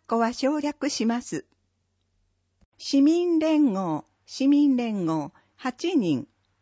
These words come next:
公明党議員会、公明党、六人。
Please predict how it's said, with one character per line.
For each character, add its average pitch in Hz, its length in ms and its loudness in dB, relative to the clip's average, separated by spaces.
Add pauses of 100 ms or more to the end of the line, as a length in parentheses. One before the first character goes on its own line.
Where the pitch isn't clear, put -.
(1000)
公 311 240 2
明 302 280 2
党 240 320 0
議 254 300 0
員 294 160 2
会、 170 380 -8 (220)
公 240 220 -4
明 220 280 -4
党、 180 340 -8 (300)
六 285 420 -2
人。 190 340 2